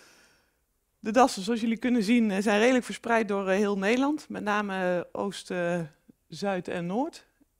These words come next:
En ik heb ook even het plaatje van ons beheergebied, eh, erlangs gezet. Dassen zitten eigenlijk in ons volledige beheergebied, maar alleen rondom de dijken. De noordgrens van ons beheergebied is namelijk, eh, de Maasdijk.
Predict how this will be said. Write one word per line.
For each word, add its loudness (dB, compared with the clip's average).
En -6
ik -6
heb -4
ook -6
even 0
het -16
plaatje 2
van -10
ons -6
beheergebied, -2
eh, -2
erlangs -2
gezet. -6
Dassen 0
zitten -2
eigenlijk 2
in -4
ons -4
volledige 0
beheergebied, -2
maar 0
alleen 4
rondom -4
de -4
dijken. 2
De -10
noordgrens -4
van -12
ons -12
beheergebied -6
is -18
namelijk, -4
eh, -2
de -4
Maasdijk. 0